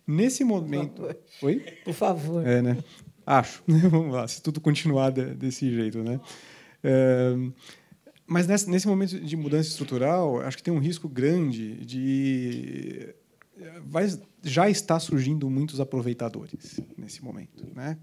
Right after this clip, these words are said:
Speaker 1: Quantas, quantos casos de pirâmide a gente não viu esse ano aqui acontecendo?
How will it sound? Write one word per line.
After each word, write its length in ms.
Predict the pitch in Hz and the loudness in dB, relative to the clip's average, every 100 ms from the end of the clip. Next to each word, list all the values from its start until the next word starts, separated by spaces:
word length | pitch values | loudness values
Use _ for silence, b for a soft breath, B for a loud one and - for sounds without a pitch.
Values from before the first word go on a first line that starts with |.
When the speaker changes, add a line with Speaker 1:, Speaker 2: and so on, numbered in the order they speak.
| _ | _
Speaker 1:
Quantas, 600 | 180 240 240 214 156 - | -2 0 2 0 -2 -6
quantos 380 | - 233 262 - | -2 -2 -2 -6
casos 480 | - 160 196 185 | -2 0 0 -2
de 80 | 160 | -4
pirâmide 560 | 156 151 127 151 170 147 | -4 -2 0 0 0 -2
a 40 | |
gente 220 | 139 143 | -2 -6
não 120 | 143 123 | -6 -6
viu 340 | 117 127 156 b b b | -4 -4 -4 b b b
esse 260 | - 131 - | -8 -6 -4
ano 160 | 120 120 | -4 -6
aqui 120 | 117 | -10
acontecendo? 600 | 117 117 113 - 110 120 | -10 -10 -12 -12 -14 -16